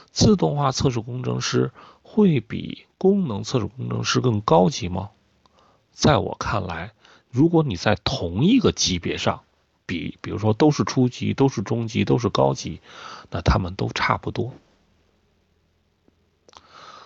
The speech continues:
自动化测试会比手工测试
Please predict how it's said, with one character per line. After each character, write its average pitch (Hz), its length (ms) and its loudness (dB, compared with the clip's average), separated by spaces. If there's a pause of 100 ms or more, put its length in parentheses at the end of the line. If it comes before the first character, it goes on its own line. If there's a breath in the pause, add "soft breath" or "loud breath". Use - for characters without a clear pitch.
(480 loud breath)
自 214 240 4
动 123 160 4
化 120 220 4
测 123 280 2
试 107 280 -2 (100)
会 151 260 2
比 113 380 -6 (840)
手 98 360 6
工 185 260 0
测 147 260 2
试 107 300 -2